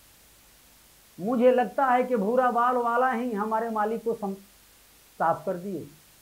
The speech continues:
लालू जी को साफ कर दिए, लालू जी को साफ कर दिए। लालू जी को सोचना चाहिए कि जो हमको साफ कर दिया, जिस कांग्रेस ने मुझे साफ कर दिया, उस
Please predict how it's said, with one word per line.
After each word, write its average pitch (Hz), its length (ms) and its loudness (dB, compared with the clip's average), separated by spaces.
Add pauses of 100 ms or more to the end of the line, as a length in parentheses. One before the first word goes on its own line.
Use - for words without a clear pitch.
(220)
लालू 175 300 2
जी 190 160 -4
को 208 140 -6
साफ 170 340 -6
कर 214 80 -6
दिए, 196 320 -10 (1900)
लालू 135 420 0
जी 226 160 0
को 269 160 -2
साफ 233 360 2
कर 285 120 4
दिए। 240 400 -2 (1400)
लालू 190 320 2
जी 208 140 -2
को 220 140 0
सोचना 233 420 0
चाहिए 226 680 0 (960)
कि 254 60 2
जो 254 220 6
हमको 294 340 4
साफ 302 380 6
कर 311 140 8
दिया, 269 320 6
जिस 240 240 0
कांग्रेस 285 440 2
ने 302 100 -2
मुझे 294 280 2
साफ 294 300 0
कर 320 120 8
दिया, 294 400 2 (1800)
उस 202 180 -2